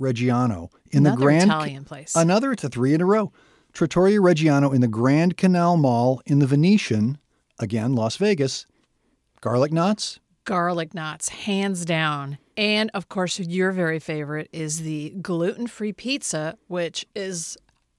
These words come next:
Speaker 2: I love eating it.
Speaker 1: One of the best pizzas, whether it's gluten-free or not.
Speaker 2: Oh, my gosh. It's just spectacular.
Speaker 1: Great food, great, great people watching there.
Speaker 2: Excellent people watching.
Speaker 1: Next, in fifth place, the cafe at Restoration Hardware,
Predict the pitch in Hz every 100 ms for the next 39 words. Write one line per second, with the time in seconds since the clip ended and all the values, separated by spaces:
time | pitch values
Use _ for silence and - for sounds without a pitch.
0 | _ - 214 233 254 277 202 156 151 -
1 | - 156 131 147 139 123 131 - 139 131
2 | 123 123 123 123 - 127 131 117 - 120
3 | 120 113 101 - - 262 233 165 185 160
4 | - 190 165 170 - 160 - 156 147 -
5 | 127 - 127 117 131 135 - - 127 127
6 | 113 123 123 - _ 123 139 139 - _
7 | _ _ _ _ - 190 156 107 90 -
8 | 101 95 120 - - - 196 - - 165
9 | - 170 160 170 147 - 147 156 _ _
10 | _ _ _ _ _ 175 208 190 - 135
11 | 131 196 214 - 107 85 - - _ _
12 | _ _ _ _ - 127 - 175 208 -
13 | 131 123 - 120 117 123 131 - 156 113
14 | 110 127 - 208 185 117 82 -